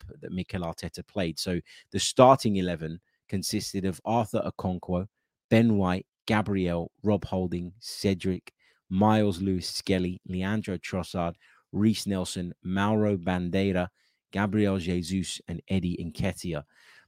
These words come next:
Now, the substitutes included James Hilson, uh, goalkeeper, of course, Marquinhos, Mika Biereth, Amaria, Amario Cozier-Duberry, Jimmy Gower, Jack Henry Francis, Alex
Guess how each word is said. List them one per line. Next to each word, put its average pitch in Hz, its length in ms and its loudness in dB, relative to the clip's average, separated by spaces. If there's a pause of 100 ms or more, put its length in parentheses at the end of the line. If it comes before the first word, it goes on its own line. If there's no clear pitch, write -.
Now, 92 100 2
the 92 80 2
substitutes 123 760 8
included 95 600 0
James 104 340 4
Hilson, 117 540 6 (380)
uh, 78 140 -6 (160)
goalkeeper, 101 400 0
of 92 100 -2
course, 101 300 2
Marquinhos, 107 840 2
Mika 92 300 -6
Biereth, 101 560 4 (420)
Amaria, 98 520 4 (420)
Amario 101 600 6
Cozier-Duberry, 101 920 2
Jimmy 82 320 -4
Gower, 104 380 4 (320)
Jack 117 240 0
Henry 92 260 -2
Francis, 98 560 -4
Alex 104 360 -2